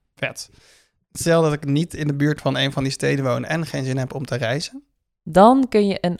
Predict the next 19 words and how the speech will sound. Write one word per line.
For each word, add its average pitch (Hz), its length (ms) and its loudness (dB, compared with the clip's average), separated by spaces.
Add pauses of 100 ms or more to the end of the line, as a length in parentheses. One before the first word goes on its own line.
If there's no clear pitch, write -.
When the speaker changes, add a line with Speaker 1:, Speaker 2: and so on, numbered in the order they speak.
(140)
Speaker 2:
online 143 480 4
ticket - 280 -12
kopen. 151 540 -8
Dat 165 140 2
is - 80 -4
iets 180 180 -6
goedkoper 233 640 4
en 185 180 -2
dan 190 220 4
volg 208 280 0
je - 100 -6
het 180 100 -4
hele 185 200 0
programma 170 500 -2
via 160 240 0
podcastfestival 147 800 -6
punt 147 260 -4
N 156 120 2
L. 240 240 2